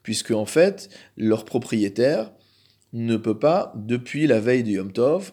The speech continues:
avoir l'intention de faire la shrita à tel ou tel de ces animaux, étant donné que ces animaux circulent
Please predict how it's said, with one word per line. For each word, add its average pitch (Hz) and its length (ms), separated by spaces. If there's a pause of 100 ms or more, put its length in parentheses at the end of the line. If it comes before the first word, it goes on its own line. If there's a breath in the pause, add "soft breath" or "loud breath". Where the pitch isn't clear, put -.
avoir 131 360
l'intention 117 680 (260 loud breath)
de 113 100
faire 139 220
la 110 80
shrita 117 580 (300 loud breath)
à 139 300
tel 143 180
ou 120 80
tel 135 240
de 107 80
ces 104 220
animaux, 98 500 (180 soft breath)
étant 110 220
donné 117 300
que 131 180
ces 110 220
animaux 104 340
circulent 139 600